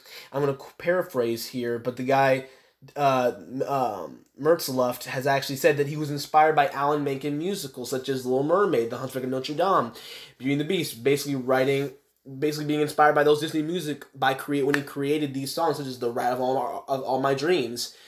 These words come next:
Um, that's beautiful. That's so great to have inspiration, because I know that when I eventually compose the lyrics I've been writing, I know that I have inspirations in my head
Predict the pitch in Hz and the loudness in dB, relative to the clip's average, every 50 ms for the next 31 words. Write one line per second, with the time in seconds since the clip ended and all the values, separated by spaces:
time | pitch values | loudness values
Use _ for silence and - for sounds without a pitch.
0 | - - - - _ _ 139 147 143 143 147 147 143 143 135 135 - _ _ _ | -20 -20 -20 -20 _ _ 2 4 6 6 6 4 2 0 -4 -6 -12 _ _ _
1 | _ _ _ _ _ _ _ _ _ - - - 170 175 165 - 135 135 143 170 | _ _ _ _ _ _ _ _ _ -20 -8 2 4 4 4 4 0 -6 -8 -8
2 | 226 285 240 - - 110 113 120 127 131 - - - 170 165 165 139 120 135 156 | -4 -4 -4 -4 -4 -6 -4 -4 -4 -4 -4 -4 -2 0 0 0 0 -2 0 4
3 | 196 202 196 - - 143 139 143 143 143 143 143 139 135 - - 143 147 160 180 | 4 4 4 2 -2 -6 -2 2 2 2 2 2 -2 -6 -6 -4 0 2 2 2
4 | 175 139 123 117 117 135 135 156 175 151 160 160 160 151 147 139 143 139 135 - | 0 -2 -4 -8 -8 -4 -2 0 0 0 2 2 4 4 4 4 4 2 2 0
5 | - - - - - _ - 127 143 139 139 131 143 165 170 151 147 139 135 139 | -4 -12 -20 -20 -20 _ -2 0 0 0 2 2 2 2 2 2 2 0 0 -2
6 | 135 135 - 131 123 - 131 127 127 127 123 127 127 123 - 131 120 120 123 127 | -2 -4 -6 -8 -6 0 2 2 2 4 2 0 0 0 0 -4 -4 -4 -6 -4
7 | 127 127 135 160 180 147 135 127 127 - - 120 123 127 135 139 135 135 135 131 | 0 2 2 4 4 4 2 2 0 -4 -4 0 2 2 4 2 2 0 -2 -2
8 | 131 120 117 120 123 120 123 120 127 127 - - - - 117 120 131 139 135 143 | -2 -2 -2 -2 -2 -2 -2 -2 -2 -2 -4 -6 -10 -10 -6 -4 -2 -2 -2 -2
9 | 139 139 - - - - - - _ _ _ _ 151 160 151 - - 160 165 160 | -4 -4 -6 -12 -20 -20 -20 -20 _ _ _ _ -6 -6 -6 -4 -2 0 0 0
10 | 156 143 175 165 160 151 139 151 190 226 214 - 135 135 123 117 113 110 117 - | 0 -2 -2 -2 0 0 2 2 2 0 0 -2 -6 -4 -2 -2 -2 -4 -6 -10